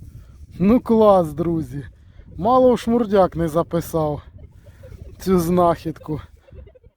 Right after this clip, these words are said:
Роздивився, а тут бац, шматочок срібла. Клас. Оце воно. Настрій підіймається одразу,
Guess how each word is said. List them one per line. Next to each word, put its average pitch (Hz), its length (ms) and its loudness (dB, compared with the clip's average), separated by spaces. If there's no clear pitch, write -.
Роздивився, 190 880 2
а 180 40 -2
тут 208 240 -4
бац, 220 480 0
шматочок 202 760 -2
срібла. 143 640 -2
Клас. 180 580 2
Оце 254 340 2
воно. 175 460 2
Настрій 202 460 -4
підіймається 196 800 0
одразу, 165 600 0